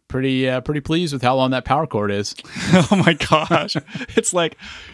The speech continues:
Speaker 2: you know, "Oh, it's just ten feet to the brick," and then, like, ten feet from the brick to the,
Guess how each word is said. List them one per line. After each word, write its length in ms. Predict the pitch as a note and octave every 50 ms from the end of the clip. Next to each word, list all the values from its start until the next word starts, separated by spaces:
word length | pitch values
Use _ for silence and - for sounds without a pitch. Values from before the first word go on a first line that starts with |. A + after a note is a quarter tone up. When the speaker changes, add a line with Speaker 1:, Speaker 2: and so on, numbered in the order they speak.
| - -
Speaker 2:
you 60 | G3+
know, 100 | F3 F3+ A3
"Oh, 120 | A3+ A3 G3+
it's 120 | F#3+ -
just 140 | - F#3 -
ten 160 | - G#3 F#3+
feet 140 | - G#3+ G3
to 80 | F3+
the 60 | E3+ D3+
brick," 400 | D3 D#3+ F3 E3+ E3 D#3 - - _ _ _ -
and 140 | F#3 F3+ F3
then, 120 | E3+ E3 D#3+
like, 180 | D#3+ D#3+ -
ten 180 | - F3+ F3 E3+
feet 180 | E3+ F#3 G3+
from 140 | - - E3+
the 100 | E3 D#3
brick 280 | D3 D3+ E3 E3 - -
to 160 | - E3 D#3
the, 180 | D3 D3 D3